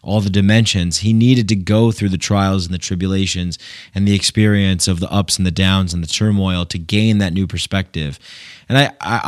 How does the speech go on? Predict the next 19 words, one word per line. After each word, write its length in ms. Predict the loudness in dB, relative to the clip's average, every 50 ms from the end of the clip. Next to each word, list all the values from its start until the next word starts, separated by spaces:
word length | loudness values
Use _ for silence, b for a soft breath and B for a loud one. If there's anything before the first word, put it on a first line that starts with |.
| 4 4
I 40 | 4
feel 160 | 4 4 4
like 160 | 4 4 2
that 160 | 2 0 0 0
for 100 | 0 0
myself. 540 | 0 0 0 0 0 0 0 0 -2 -4
It's 100 | -6 -6
like, 280 | -4 -2 -4 -4 -6 -10 b b b b b b b b b b b b _ _ _ _ _ _ _ _ _ 2
I 220 | 4 6 6 6
wouldn't, 340 | 6 4 4 4 4 2 0
I 140 | 2 2 4
wouldn't 300 | 4 4 4 4 2 2
have 320 | 2 2 4 2 2 2
the 80 | 0 0
perspective 560 | 0 0 -2 -2 0 -2 -4 -2 -2 -4 -2
that 100 | -2 0
I 80 | 0 2 2
have 280 | 2 2 0 0 0
now, 540 | 0 2 2 2 2 2 0 0 -2 -4 -6